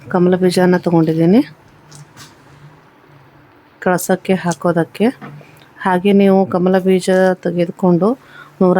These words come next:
ಎಂಟು ಬಾರಿ ಅಷ್ಟೋತ್ತರ ಶತಾವಳಿನೂ ಮಾಡ್ಬೋದು. ಕುಂಕುಮ, ಕುಂಕುಮಾರ್ಚನೆನೂ ಮಾಡ್ಬೋದು, ಅಥವಾ, ಆ,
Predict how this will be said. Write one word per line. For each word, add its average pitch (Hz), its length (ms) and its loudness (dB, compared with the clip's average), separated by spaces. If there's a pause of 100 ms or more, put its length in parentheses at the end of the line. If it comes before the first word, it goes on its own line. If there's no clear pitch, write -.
(160)
ಎಂಟು 185 300 0
ಬಾರಿ 190 280 0 (540)
ಅಷ್ಟೋತ್ತರ 196 480 -2
ಶತಾವಳಿನೂ 185 600 0 (100)
ಮಾಡ್ಬೋದು. 156 500 -2 (480)
ಕುಂಕುಮ, 208 460 2 (540)
ಕುಂಕುಮಾರ್ಚನೆನೂ 214 840 0 (100)
ಮಾಡ್ಬೋದು, 220 460 0 (460)
ಅಥವಾ, 196 300 0 (560)
ಆ, 202 40 -2